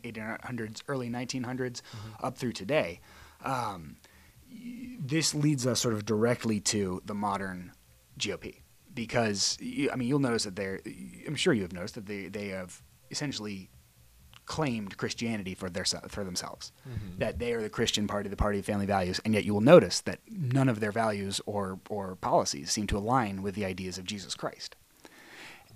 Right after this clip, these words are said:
Speaker 1: You will also notice, beyond that, that a disturbing number of Republican senators,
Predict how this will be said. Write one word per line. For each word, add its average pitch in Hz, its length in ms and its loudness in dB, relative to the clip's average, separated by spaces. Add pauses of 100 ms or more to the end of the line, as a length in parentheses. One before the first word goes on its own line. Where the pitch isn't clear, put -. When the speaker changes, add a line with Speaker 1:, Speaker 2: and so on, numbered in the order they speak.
(340)
Speaker 1:
You 143 220 4
will 160 80 12
also 208 260 10
notice, - 500 -6 (280)
beyond 143 340 6
that, 90 220 -10
that 110 240 -4 (1160)
a 165 60 12
disturbing 208 640 10
number 190 380 10
of 120 140 2
Republican 139 420 10
senators, 101 520 4